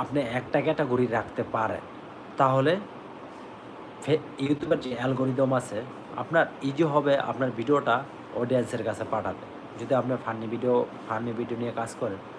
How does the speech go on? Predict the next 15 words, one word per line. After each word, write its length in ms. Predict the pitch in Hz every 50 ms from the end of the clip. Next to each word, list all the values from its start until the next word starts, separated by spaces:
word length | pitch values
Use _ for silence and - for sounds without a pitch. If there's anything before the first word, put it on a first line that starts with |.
| - - - - - - - -
সবসময় 460 | - 135 127 - - 131 120 110 107 104 - - - - - - - - - - - - - - - - - - - - - 127
দেখা 140 | 135 131
যাচ্ছে 160 | 139 127 131 135 143
যে 60 | 143 123 135
বিশ্বের 260 | - - - 143 123 131
ভিতরে 180 | 131 131 131 - 131
যত 120 | 131 151 151 - -
ফানি, 360 | - 117 113 117 120 120 120 120 120 120 117 - - - - - 127 123 113 101
যারা 160 | 120 113 117 117 - -
ফানি 200 | 117 113 117 113 110
ভিডিও 160 | 120 120 123 113 120
দেখতে 180 | 110 - - 113 -
পছন্দ 240 | 127 120 - 120 117 113 104
করে, 140 | 107 104 110 - - - - - - - - - - 110 127
আপনার 240 | 131 151 175 180